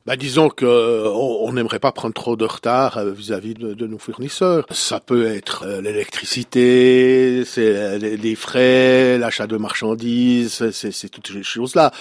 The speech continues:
On essaye au maximum de, de ne pas, euh, péjorer, euh, les petites, euh, entreprises. Il y a certaines qu'on paye tout de suite,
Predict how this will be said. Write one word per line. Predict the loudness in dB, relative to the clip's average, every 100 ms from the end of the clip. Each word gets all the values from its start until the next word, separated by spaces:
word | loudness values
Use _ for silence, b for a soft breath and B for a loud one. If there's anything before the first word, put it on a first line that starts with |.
| B B -6
On | -2
essaye | 0 2 2
au |
maximum | 2 0 -4 -2 2 2 2
de, | 2 0
de | 2
ne | -2
pas, | -2 -4 -4 -4 -12 B B B -10
euh, | -6 -6 -6
péjorer, | -2 0 4 2 2 0 2 2 2
euh, | 0 0 -2
les | -4 -8
petites, | -6 -8 -8 -14 _ -10
euh, | -6 -4 -6 -6 -8 -8 -8 -8 -8 -10 -8
entreprises. | -10 -6 -6 0 2 2 0
Il |
y | -4
a | -6
certaines | -12 -12 -6 -6
qu'on | -4 -8
paye | -6 -6
tout | -6
de | -8
suite, | -6 -6 -6